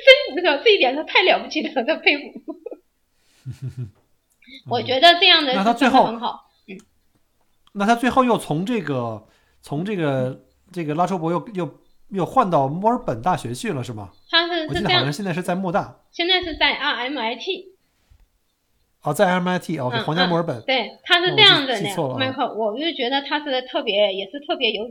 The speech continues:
Speaker 1: 有自己独立自主性的。到那个，那个，就是拉抽伯，我们觉得也很好了。我查过世界排名是三百多名，四百名不到，我说这已经很好了，这在国内相当于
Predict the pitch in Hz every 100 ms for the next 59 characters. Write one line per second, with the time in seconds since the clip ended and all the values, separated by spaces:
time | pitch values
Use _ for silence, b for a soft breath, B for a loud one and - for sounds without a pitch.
0 | - 202 170 165 170 269 220 143 123 _
1 | _ _ _ - 220 277 262 262 202 196
2 | 262 208 220 233 _ b _ 359 339 320
3 | 339 - 294 277 226 226 220 269 _ _
4 | _ - 285 277 285 269 240 220 254 247
5 | 330 349 320 339 277 214 196 294 370 440
6 | - 269 - 185 170 180 185 190 302 359
7 | 359 330 - 254 311 311 339 B _ _
8 | - 302 302 349 240 247 294 240 254 294
9 | 294 285 208 269 285 349 370 359 523 554
10 | 508 330 440 466 339 466 320 185 196 185
11 | 453 539 554 359 359 453 440 440 440 427
12 | 339 370 370